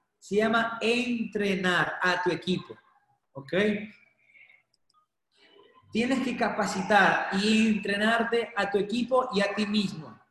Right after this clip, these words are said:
Por ejemplo, y sé que muchos se van a reír con lo que estoy a punto de decir.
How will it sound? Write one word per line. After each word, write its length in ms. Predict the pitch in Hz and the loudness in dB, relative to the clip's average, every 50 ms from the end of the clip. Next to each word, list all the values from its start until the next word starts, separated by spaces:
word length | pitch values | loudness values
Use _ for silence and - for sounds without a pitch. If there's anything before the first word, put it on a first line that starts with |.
| _ _ _ | _ _ _
Por 160 | - 196 220 226 | 0 2 2 4
ejemplo, 440 | 226 240 247 240 208 165 151 139 117 - - - _ _ _ - | 4 4 2 2 2 2 0 -2 -4 -6 -12 -18 _ _ _ -10
y 140 | - 185 196 | -4 -2 -2
sé 260 | 185 - - 254 254 | -2 0 0 0 0
que 140 | 254 - 254 | 2 0 0
muchos 680 | 247 240 233 240 254 302 349 349 339 349 349 277 233 - | 0 0 -2 0 4 8 10 10 10 8 8 6 4 4
se 80 | - 208 | 4 4
van 180 | 220 226 226 | 2 4 2
a 40 | 233 | 2
reír 220 | 220 226 240 233 233 | 2 2 0 0 0
con 120 | 233 226 | -2 -2
lo 100 | 226 208 | -2 -2
que 60 | - | -2
estoy 160 | 208 - 208 | -2 -2 -2
a 40 | 196 | -2
punto 200 | 196 202 190 196 | -2 -8 -6 -2
de 80 | 196 185 | -2 -2
decir. 420 | - - 156 135 127 - - _ | -2 0 -2 -4 -4 -4 -14 _